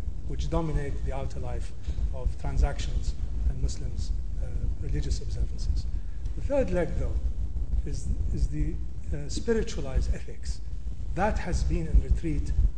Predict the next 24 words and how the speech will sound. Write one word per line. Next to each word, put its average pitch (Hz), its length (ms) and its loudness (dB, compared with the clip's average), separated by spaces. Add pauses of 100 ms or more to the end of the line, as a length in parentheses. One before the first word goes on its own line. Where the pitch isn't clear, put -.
for - 60 -4
the 127 100 -4
last 135 380 -2
two - 80 -2
or - 100 2
three - 220 -2
hundred - 220 -2 (140)
years. - 140 12 (440)
Very, 214 240 4
very 156 220 8
few - 200 6
people - 320 -2 (100)
now - 640 2
recognize 135 580 -2
the - 80 0
centrality 165 680 2 (640)
of 135 160 6 (320)
the - 80 4
spiritualized 160 760 2
ethical - 360 4
systems - 520 2
that - 160 -2
were 143 80 4
em-, - 220 2